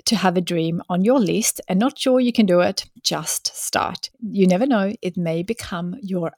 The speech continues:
absolutely favorite thing too. On that note, I really wanted to take the moment to say thank you. Thank you for your support. Thank you for listening. Thank you for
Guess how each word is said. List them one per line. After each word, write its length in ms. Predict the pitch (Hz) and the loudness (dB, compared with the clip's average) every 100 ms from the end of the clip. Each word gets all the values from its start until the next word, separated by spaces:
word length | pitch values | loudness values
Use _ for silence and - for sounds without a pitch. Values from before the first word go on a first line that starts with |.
| - | -10
absolutely 880 | 170 - - 208 180 185 185 185 - | -10 -8 -6 -6 -6 -8 -10 -10 -8
favorite 360 | - 147 160 175 _ | -8 -6 -6 -10 _
thing 260 | - - 185 - | -8 -6 -6 -8
too. 300 | - - - - _ _ - | -8 -6 -8 -14 _ _ 4
On 120 | 226 | 6
that 180 | 240 - | 6 4
note, 360 | 196 202 233 - - | 2 4 2 -2 0
I 300 | 214 202 196 _ - | 2 2 0 _ -2
really 560 | 202 226 220 214 196 - | 4 6 8 6 4 0
wanted 420 | 185 180 175 - - | 0 2 0 -2 -2
to 340 | - 175 170 | 0 0 -2
take 280 | - - 185 | -2 -2 -2
the 60 | 185 | 0
moment 420 | 165 170 170 170 | 0 0 -2 -2
to 120 | 180 | 0
say 300 | - 170 170 | 0 0 -2
thank 360 | - 165 165 175 | -2 -4 -4 -2
you. 200 | 175 185 | -2 0
Thank 260 | 202 208 | 2 2
you 60 | 233 | 2
for 100 | 202 | 4
your 120 | 175 | 4
support. 580 | - 180 - 175 175 - | 4 0 0 0 0 -2
Thank 240 | 190 190 | -4 0
you 80 | 214 | -2
for 120 | - | 0
listening. 540 | 175 175 - 175 170 180 - - - - | -2 -2 -2 -2 -2 -4 -8 -20 -8 2
Thank 320 | 214 220 - | 4 4 2
you 100 | 196 | -2
for 380 | - 180 180 | 2 2 2